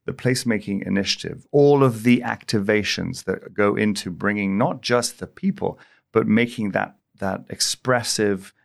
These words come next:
nature of the project so appealing that they leave with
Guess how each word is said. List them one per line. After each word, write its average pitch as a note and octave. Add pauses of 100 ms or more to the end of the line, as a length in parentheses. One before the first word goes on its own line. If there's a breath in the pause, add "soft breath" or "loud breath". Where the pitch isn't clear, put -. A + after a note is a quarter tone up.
nature A2
of G2
the F#2+
project F#2+ (320 soft breath)
so -
appealing A#2+
that -
they G2 (220)
leave G#2+
with G2